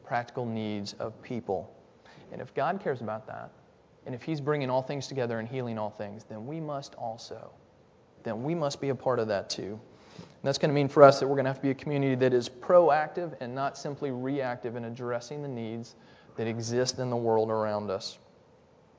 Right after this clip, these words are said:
Now, some Christian traditions have one way of getting this wrong, by making mercy the only thing, the only thing that we're up to, the only thing that's good.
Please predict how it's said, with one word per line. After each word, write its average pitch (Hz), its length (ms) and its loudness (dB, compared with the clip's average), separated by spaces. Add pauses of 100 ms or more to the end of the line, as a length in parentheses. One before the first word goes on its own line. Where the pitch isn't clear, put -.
(800)
Now, 139 100 4
some 233 240 8
Christian 190 320 12
traditions 139 580 0 (720)
have 143 180 12
one 170 280 6
way 147 160 4
of 127 120 0
getting 139 320 2
this 120 220 2
wrong, 110 520 2 (920)
by 127 160 2
making 160 400 -2
mercy 151 380 0
the 147 160 0
only 165 260 2
thing, 104 340 -8 (840)
the 139 100 -4
only 175 220 4
thing 139 180 -4
that 107 80 -4
we're 107 160 -4
up - 140 -10
to, - 180 -12 (240)
the 135 80 -4
only 165 180 2
thing 139 200 -4
that's 110 140 -6
good. 101 300 -6